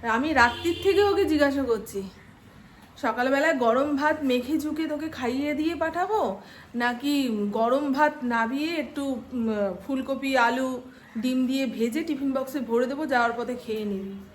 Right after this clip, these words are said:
ব্যাস, এই নিয়ে খেচর খেচর লেগে গেল। "হ্যাঁ, তুমি খালি খাওয়ার কথা, খাওয়ার কথা, খাওয়ার কথা, পরীক্ষার টাইমে এত খাওয়ার কথা বললে ভালো লাগে না।" বাচ্চারা না বোঝে না, জানেন তো, ওদের পেটের সঙ্গে যে আমাদের মনটা জুড়ে রয়েছে।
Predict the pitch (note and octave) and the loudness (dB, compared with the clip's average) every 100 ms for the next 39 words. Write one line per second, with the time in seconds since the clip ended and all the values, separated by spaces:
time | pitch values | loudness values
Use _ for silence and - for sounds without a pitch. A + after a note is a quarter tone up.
0 | - - A3+ C#4 - - A3+ B3 B3 B3 | -20 -14 -10 -10 -12 -8 -2 2 4 2
1 | A#3+ A#3 A#3 A#3+ A#3 A#3 A3 G#3+ A3 A3+ | 0 -4 -4 -6 -6 -4 -4 -4 -4 -4
2 | A3+ C4+ C#4+ - - - - C4+ C4+ A#3 | -4 -4 -6 -14 -20 -14 -6 -4 -4 -2
3 | C4 C#4+ B3+ A#3 A#3 B3 B3 C4 B3 A3 | 0 0 -2 0 0 0 -2 -4 -4 -2
4 | A3+ B3 B3 B3 A#3 G#3 A#3 A#3+ A#3+ B3 | 0 0 -2 -6 -6 -4 -2 -2 -4 -4
5 | C4 - - - B3+ B3 C#4 C4+ B3 B3+ | -6 -8 -20 -2 0 2 -2 -2 0 0
6 | A#3+ A#3+ A#3 A3 A#3 A#3 A#3 A#3 A#3 A#3 | 0 -4 -4 -4 -2 -4 -2 -4 -2 -4
7 | F#3+ G3 A3+ A3 A3 A#3+ A#3+ - - - | -4 -4 -4 -4 -4 -6 -8 -14 -20 -20
8 | - - G#3+ A3+ C#4+ D#4+ E4+ G3+ F#3+ G3+ | -18 -12 -10 -8 -8 -4 -4 -4 -6 -4
9 | B3 F#3 F#3 G#3 C#4+ A4+ G3+ - - - | -4 -4 -4 -4 -4 -2 -4 -6 -18 -18
10 | - A3+ C4+ B3+ A#3+ C4 B3+ C4 C4 C4 | -8 -4 -4 -2 -4 -4 -4 -2 0 0
11 | C4+ B3 B3 C4 B3 A#3 A#3 A#3+ A3+ G#3 | 0 2 2 4 4 4 2 0 -2 0
12 | G#3+ G3 F#3+ F3+ E3+ | 0 0 -6 -10 -14